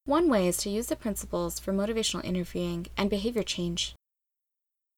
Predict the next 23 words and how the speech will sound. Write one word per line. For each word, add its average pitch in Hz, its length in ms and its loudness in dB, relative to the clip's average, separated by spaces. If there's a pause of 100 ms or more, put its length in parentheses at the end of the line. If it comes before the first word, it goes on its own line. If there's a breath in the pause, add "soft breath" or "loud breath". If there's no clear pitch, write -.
(400)
Patients 302 400 4
must 247 180 -2
be 196 160 0
open 220 240 0
to 226 120 -4
changing 185 340 -2
their 185 80 0
beliefs 180 580 -4
in 202 120 -2
order 208 220 -2
to 240 120 -12
take - 220 -8
up 170 180 -4
new 196 240 -2
weight 190 220 2
loss 170 260 0
management 185 420 -6
techniques. - 680 -10 (1120)
One 240 240 4
way 302 100 6
to 320 100 6
do 202 180 0
this, - 440 -2